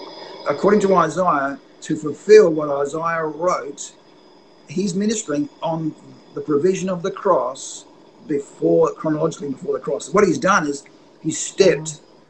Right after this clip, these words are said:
Speaker 1: he stepped outside of chronological time into eternal time, accessed the cross, brought it back into chronological time, and now he's applying it. That's our
Speaker 2: Mm.
Speaker 1: role as sons in the eternal realm. I mean, that is
Speaker 2: Amen.
Speaker 1: so good.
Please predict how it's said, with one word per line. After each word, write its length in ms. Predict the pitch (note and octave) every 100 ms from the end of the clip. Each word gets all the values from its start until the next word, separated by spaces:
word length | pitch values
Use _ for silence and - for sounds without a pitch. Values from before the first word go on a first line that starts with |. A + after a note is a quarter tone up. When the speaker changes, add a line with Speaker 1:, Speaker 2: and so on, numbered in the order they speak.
| _
Speaker 1:
he 100 | C#3+
stepped 420 | C3 - D#3 - D3+
outside 480 | C#3 - D#3+ F3
of 80 | F3
chronological 500 | D#3 D#3 D#3 C#3+ D3+
time 280 | - D#3 - -
into 260 | E3 D#3+
eternal 480 | D3+ C#3+ E3 F#3 F#3+
time, 520 | F#3 E3+ D3 A#2 C3 - - -
accessed 580 | F3+ G3 - F3+ E3+ -
the 100 | C#3+
cross, 540 | - E3 C3 C3+ - - - - -
brought 160 | E3+
it 100 | C#3
back 260 | E3 F#3+ F3
into 440 | E3 D3 D#3 C#3+ - -
chronological 580 | D#3 D3+ D#3 D3+ -
time, 340 | C#3 E3 D3 B2+ - -
and 180 | D3+ D3
now 180 | D#3 C#3
he's 120 | C#3
applying 400 | - C#3+ D3 B2
it. 100 | A2 - - -
That's 280 | E3+ G3 F#3
our 220 | D3 C#3+
Speaker 2:
Mm. 60 | D#3
Speaker 1:
role 340 | A3 G#3 -
as 80 | -
sons 500 | - F#3 F3 C#3 - -
in 100 | D3
the 60 |
eternal 340 | C#3+ D#3 D3 C#3
realm. 360 | D3+ D3+ G#2 - _ _ _ _ - - F#3+
I 40 |
mean, 100 | G#3+
that 160 | G#3+ G3
is 100 | -
Speaker 2:
Amen. 180 | E3
Speaker 1:
so 180 | E3+ F3+
good. 360 | D#3+ F3+ F3+